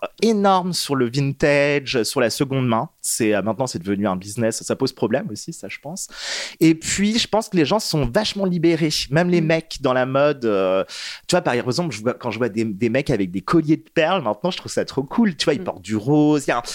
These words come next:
Speaker 1: il y a un peu les, les frontières qui s'effacent, mais ça, c'est dû au rappeur aussi, à la musique
Speaker 2: Il y a
Speaker 1: et
Speaker 2: aussi
Speaker 1: tout.
Speaker 2: tout le
Speaker 1: Et je trouve ça cool, les gens se libèrent.
Speaker 2: l'androgynie, les,
Speaker 1: Ouais,
Speaker 2: la
Speaker 1: les
Speaker 2: mode
Speaker 1: gens
Speaker 2: du
Speaker 1: se lib-,
Speaker 2: non-genré, tout
Speaker 1: ouais,
Speaker 2: ça.
Speaker 1: et je trouve que les gens se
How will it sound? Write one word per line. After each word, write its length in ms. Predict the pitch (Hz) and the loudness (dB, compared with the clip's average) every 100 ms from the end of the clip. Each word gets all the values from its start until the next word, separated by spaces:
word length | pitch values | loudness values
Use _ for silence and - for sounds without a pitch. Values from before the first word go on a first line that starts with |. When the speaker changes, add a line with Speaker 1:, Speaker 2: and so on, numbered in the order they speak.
| - - | -12 -4
Speaker 1:
il 40 | 160 | 0
y 20 | |
a 60 | 170 | 0
un 60 | |
peu 120 | 165 214 | 0 0
les, 280 | 190 175 156 | 4 4 4
les 120 | 151 | 2
frontières 400 | - 165 190 - | 0 0 -2 -2
qui 120 | 170 | -6
s'effacent, 640 | - 165 - 170 180 196 147 | -2 -2 0 2 2 0 -2
mais 60 | |
ça, 140 | 120 180 | 0 0
c'est 140 | 147 | 0
dû 120 | 120 | 0
au 80 | 131 | 0
rappeur 500 | 120 127 - 147 147 | 2 -2 2 2 2
aussi, 460 | 113 - - 143 143 | -2 -4 -6 -2 0
à 40 | |
la 80 | 104 | 0
musique 680 | 107 113 117 139 143 - - | 0 -2 -4 -8 -10 -8 0
Speaker 2:
Il 40 | |
y 40 | 170 | 2
a 20 | |
Speaker 1:
et 20 | |
Speaker 2:
aussi 320 | 190 - 165 160 | 2 0 -2 -4
Speaker 1:
tout. 120 | - | -2
Speaker 2:
tout 60 | |
le 580 | 208 190 180 170 165 165 156 | 2 2 4 2 2 2 2
Speaker 1:
Et 60 | |
je 40 | 156 | 0
trouve 140 | 226 | -2
ça 180 | - 226 | 0 0
cool, 320 | - - 254 | -2 0 2
les 100 | 208 | 4
gens 140 | 165 208 | 2 2
se 40 | |
libèrent. 120 | 185 190 | 2 4
Speaker 2:
l'androgynie, 680 | 190 190 202 220 233 240 | 4 4 4 2 4 2
les, 80 | 220 | 4
Speaker 1:
Ouais, 120 | 202 | 4
Speaker 2:
la 280 | 247 240 226 | 4 4 2
Speaker 1:
les 60 | 185 | 4
Speaker 2:
mode 60 | 202 | 2
Speaker 1:
gens 60 | |
Speaker 2:
du 80 | 214 | 4
Speaker 1:
se 40 | 226 | 2
lib-, 80 | |
Speaker 2:
non-genré, 600 | 226 220 226 202 220 226 202 | 2 2 2 2 2 2 2
tout 80 | |
Speaker 1:
ouais, 100 | 180 | 4
Speaker 2:
ça. 260 | 240 262 247 196 | 4 2 0 0
Speaker 1:
et 200 | 151 139 | 0 0
je 120 | 151 | -2
trouve 220 | 139 202 | -4 -6
que 80 | - | -2
les 40 | 156 | 0
gens 140 | |
se 80 | 185 | 0